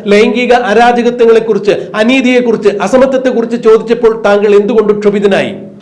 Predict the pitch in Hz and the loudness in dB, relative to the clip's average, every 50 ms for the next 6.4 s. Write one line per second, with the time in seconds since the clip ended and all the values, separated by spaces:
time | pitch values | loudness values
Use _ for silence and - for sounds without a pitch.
0 | - - 165 165 170 262 262 269 269 269 277 269 233 208 214 247 254 254 262 247 | -4 -4 -4 0 0 2 2 4 4 4 2 2 0 0 0 0 0 0 2 2
1 | 262 262 262 254 208 214 240 285 269 240 240 233 240 240 254 247 247 247 240 233 | 2 0 0 0 0 2 2 2 2 2 2 2 0 0 -2 -2 0 0 2 4
2 | 233 214 180 - - 180 208 233 233 226 233 240 233 233 233 240 247 240 233 202 | 4 2 2 0 -2 0 2 2 4 4 4 4 4 2 2 2 0 0 -2 -4
3 | - - 233 285 254 - 247 240 233 226 - 202 214 220 220 208 208 - - - | -4 -4 -4 -4 0 0 0 0 0 -2 -2 -2 -2 0 0 -2 -2 -6 -8 -2
4 | - 190 214 226 233 240 240 - 202 202 202 - 285 269 247 240 233 247 226 202 | -2 0 0 2 2 0 0 0 -4 -4 -4 -2 0 2 2 2 2 2 0 0
5 | - 233 220 190 190 208 220 - 247 220 220 196 202 208 202 202 208 196 185 185 | 0 -6 -6 0 0 0 0 0 -2 -2 -2 0 0 -2 -2 -2 -2 -2 0 0
6 | 175 165 143 127 117 104 - | 0 0 -2 -4 -8 -10 -12